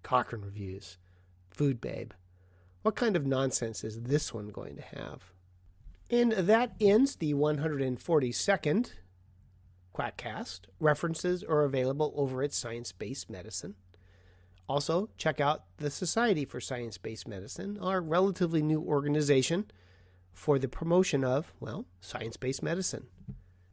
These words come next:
And there was a foo bar at Apple, and all my reviews got trashed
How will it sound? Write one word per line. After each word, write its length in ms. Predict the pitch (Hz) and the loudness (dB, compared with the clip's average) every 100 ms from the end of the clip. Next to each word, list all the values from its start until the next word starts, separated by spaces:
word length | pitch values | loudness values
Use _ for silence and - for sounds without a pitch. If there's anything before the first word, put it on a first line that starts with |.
| - _ _ - | -20 _ _ 4
And 100 | 190 | 6
there 80 | 185 | 8
was 180 | 175 | 6
a 60 | 175 | 4
foo 300 | - - 240 | 2 2 4
bar 320 | 156 147 147 | 4 2 2
at 240 | 151 147 - | 2 0 -2
Apple, 400 | 139 143 160 143 | -4 -4 -4 -6
and 120 | 139 - | -6 -8
all 300 | 185 190 185 | 0 4 4
my 140 | 160 | 4
reviews 600 | 147 143 131 123 123 117 | 4 2 2 0 -2 -2
got 300 | - 117 110 | -4 -8 -8
trashed 720 | - - 110 107 104 - - | -8 -6 -6 -8 -8 -8 -8